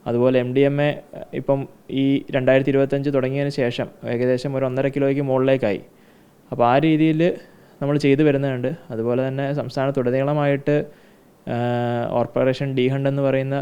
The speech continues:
പേരിൽ ഒരു ആൻറ്റി നാർക്കോട്ടിക് ഡ്രൈവ് നടന്നു വരുന്നുണ്ട്.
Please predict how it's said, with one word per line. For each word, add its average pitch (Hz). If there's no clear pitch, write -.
പേരിൽ 127
ഒരു 120
ആൻറ്റി 120
നാർക്കോട്ടിക് 135
ഡ്രൈവ് 131
നടന്നു 127
വരുന്നുണ്ട്. 107